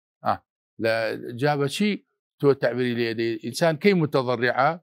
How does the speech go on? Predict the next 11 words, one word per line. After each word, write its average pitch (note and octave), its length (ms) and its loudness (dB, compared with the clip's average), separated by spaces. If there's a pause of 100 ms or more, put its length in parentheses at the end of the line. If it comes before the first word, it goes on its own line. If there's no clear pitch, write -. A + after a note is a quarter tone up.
(400)
کەی G3 160 6 (120)
ئیتە D3 200 2
عەبدێکی C3 480 2
تەواو B2 300 2
خاضیعە، A#2+ 560 2 (140)
کاتە E3 340 0
دوعاکە. A2 500 2 (720)
کاتێک D3 280 4
کە C#3+ 100 0
ئینسان E3+ 260 -2
دوعاکە، C3 520 0